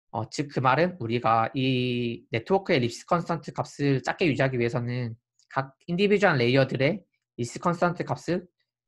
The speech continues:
어, 일보다 작게 해야 된다. 그래서 우리는 즉 립시스 각, 각 인디비주얼 레이어들의 립시스 컨스턴트 값을 일보다 작게 유지함으로써, 어, 이 뉴럴 네트워크 전체의 립시스 컨스턴트 값을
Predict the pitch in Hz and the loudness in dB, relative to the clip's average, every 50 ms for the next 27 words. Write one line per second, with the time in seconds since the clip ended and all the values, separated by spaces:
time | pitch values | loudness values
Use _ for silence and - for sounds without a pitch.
0 | _ _ _ _ - 123 110 101 110 110 - - 170 170 180 156 147 - - - | _ _ _ _ -12 -10 -8 -6 -6 -6 -4 -4 -2 0 0 -2 -2 -4 -6 -2
1 | 151 147 156 156 135 123 117 107 104 104 104 - _ _ _ _ _ _ _ _ | 0 0 0 0 0 -2 -4 -4 -6 -6 -8 -10 _ _ _ _ _ _ _ _
2 | _ _ _ _ _ _ _ _ _ _ _ _ _ _ _ _ _ _ _ _ | _ _ _ _ _ _ _ _ _ _ _ _ _ _ _ _ _ _ _ _
3 | _ _ _ _ - 120 - 131 120 123 135 143 175 190 185 - _ _ _ _ | _ _ _ _ -10 -8 -6 -4 -2 0 0 0 0 -2 -4 -8 _ _ _ _
4 | _ _ _ _ _ - - - 143 151 - - _ _ _ - - 120 117 - | _ _ _ _ _ -8 -2 -2 -2 -2 -2 -8 _ _ _ -8 -6 -6 -6 -6
5 | 170 - - 151 143 143 143 _ _ _ _ - - 139 139 143 160 160 156 185 | -6 -6 -4 -6 -6 -6 -8 _ _ _ _ -8 -6 -4 -4 -4 -2 0 4 4
6 | 185 185 185 202 175 151 123 120 127 131 131 131 123 113 - _ _ _ - 127 | 4 4 4 2 2 4 4 2 2 4 2 2 0 -2 -6 _ _ _ -6 -2
7 | 123 135 139 117 117 113 - - - - 165 160 160 165 156 - - 156 143 - | -2 0 0 -2 -4 -8 -10 -12 -8 -4 -4 -2 -2 -4 -6 -6 -10 -12 -12 -8
8 | - 151 175 190 - _ _ - 160 160 165 180 170 165 - - - 190 165 127 | -6 -4 -4 -4 -6 _ _ -8 -4 0 2 2 2 2 2 -2 0 0 0 0
9 | 110 - 135 131 127 123 123 - - 156 180 - - _ _ 220 _ - 113 110 | 2 0 0 0 0 -2 -4 -2 -2 -2 -2 -4 -8 _ _ -18 _ -8 -6 -4
10 | 110 110 110 120 - _ _ - - _ _ _ _ _ _ _ - 131 117 117 | -4 -4 -6 -8 -10 _ _ -20 -20 _ _ _ _ _ _ _ -8 -6 -4 -4
11 | 113 110 - 120 135 147 139 139 - 135 143 139 - 131 131 - - 151 147 156 | -4 -4 0 2 4 4 4 2 0 -2 -6 -4 -4 -4 -4 -2 0 0 2 4
12 | 170 190 208 - _ _ _ _ _ _ - 113 110 - - - 180 165 156 - | 2 2 0 -2 _ _ _ _ _ _ -8 -8 -8 -8 -6 -4 -4 -2 0 -2
13 | 175 175 - - - 127 - - 143 135 131 123 120 - | -4 -4 -4 -8 -10 -10 -6 -2 -2 0 0 -2 -4 -8